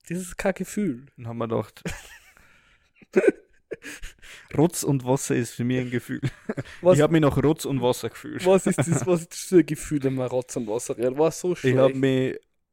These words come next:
Speaker 2: äh, ganz, ganz toll gedrückt und umarmt gefühlt.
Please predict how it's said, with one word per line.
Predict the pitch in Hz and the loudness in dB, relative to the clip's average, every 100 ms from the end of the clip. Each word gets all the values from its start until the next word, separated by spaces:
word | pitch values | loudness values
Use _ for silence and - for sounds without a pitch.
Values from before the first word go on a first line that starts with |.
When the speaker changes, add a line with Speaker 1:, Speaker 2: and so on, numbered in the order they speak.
| _ _ _ _ _ _ _ _ _ _ - | _ _ _ _ _ _ _ _ _ _ -4
Speaker 2:
äh, | 127 120 120 120 117 117 117 110 - _ _ _ _ _ _ _ _ _ _ _ - | 0 2 4 2 2 2 2 0 -4 _ _ _ _ _ _ _ _ _ _ _ -4
ganz, | 113 131 - - _ - | -2 -2 -8 -14 _ -2
ganz | 113 117 - - - _ - | -2 -2 -8 -14 -16 _ -8
toll | - 113 120 117 113 _ | 2 4 4 0 -4 _
gedrückt | - 110 123 123 - | -10 -6 -8 -8 -8
und | 113 107 | -6 -6
umarmt | 110 - 98 98 - | -6 -6 -6 -8 -12
gefühlt. | 104 - 95 - | -14 -10 -10 -12